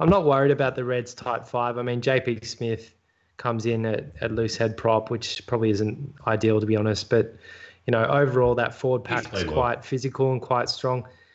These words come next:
Speaker 1: Yeah, look, he's not bad, but I, yeah, I, obviously I think S-, James Slipper's still a pretty big loss there. Um, but yeah, I think as well,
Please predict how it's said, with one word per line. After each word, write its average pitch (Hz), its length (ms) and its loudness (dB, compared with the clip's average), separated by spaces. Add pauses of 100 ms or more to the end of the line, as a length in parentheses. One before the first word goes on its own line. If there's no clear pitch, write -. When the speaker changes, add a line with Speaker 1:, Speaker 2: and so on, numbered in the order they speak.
(160)
Speaker 1:
Yeah, 220 300 4
look, 202 160 2
he's 143 160 -2
not 151 200 2
bad, 113 280 0
but 113 140 2
I, 117 200 0 (100)
yeah, 107 240 -4 (340)
I, - 180 -12
obviously 123 480 2
I 110 80 4
think 123 220 0
S-, - 200 -10 (140)
James 131 320 0
Slipper's 147 320 2
still 156 200 4
a 143 40 6
pretty 147 240 0
big 139 220 0
loss 139 320 0
there. 135 400 0 (400)
Um, 120 440 -4
but 131 120 -2
yeah, 120 260 0 (400)
I 131 60 -4
think - 480 -2 (140)
as 120 180 -2
well, 123 440 2